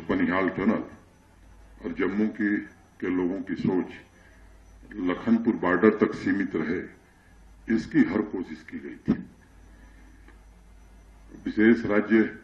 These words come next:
का दर्जा कुछ लोगों का भी, भी भावनात्मक लगाव है, उसमें मुझे कोई आपत्ति नहीं है। लेकिन अगर पूरी तौर पर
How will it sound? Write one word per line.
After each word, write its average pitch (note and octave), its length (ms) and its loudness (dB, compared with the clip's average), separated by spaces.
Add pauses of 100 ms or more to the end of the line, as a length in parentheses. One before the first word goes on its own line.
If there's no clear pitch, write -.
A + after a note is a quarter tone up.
(420)
का F2+ 60 -8
दर्जा F2+ 360 -2
कुछ - 260 -8
लोगों G#2 260 0
का - 420 -10
भी, A#2 140 6
भी A#2 140 4
भावनात्मक F#2+ 720 -4
लगाव F2 400 2
है, - 140 -8 (800)
उसमें G2 240 -8
मुझे F2+ 260 6
कोई F2+ 300 4
आपत्ति F2 360 -4
नहीं G#2+ 200 2
है। - 220 -8 (720)
लेकिन A2 460 8 (1080)
अगर G#2 260 4
पूरी A#2 560 8
तौर B2 320 6
पर A#2+ 440 2